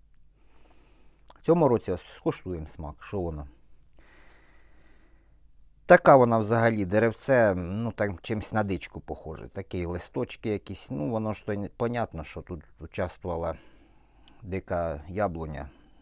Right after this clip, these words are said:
щоб бути імунним. По Ренорі. Врожайний він у мене. На смак кращий, ніж Ревена. Ну, скажем, мені він даже навіть подобається.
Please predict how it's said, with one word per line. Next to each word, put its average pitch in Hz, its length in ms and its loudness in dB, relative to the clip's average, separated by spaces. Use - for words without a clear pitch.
щоб 76 500 -8
бути 82 360 -8
імунним. 76 460 -8
По 139 140 4
Ренорі. 85 580 4
Врожайний 98 640 4
він 113 220 -4
у 120 80 -2
мене. 113 440 0
На 120 140 6
смак 143 320 2
кращий, 92 540 -2
ніж 110 400 -10
Ревена. 107 600 -2
Ну, 170 80 -2
скажем, 139 380 4
мені 127 200 0
він 113 140 0
даже 104 340 0
навіть 104 340 -4
подобається. 78 840 0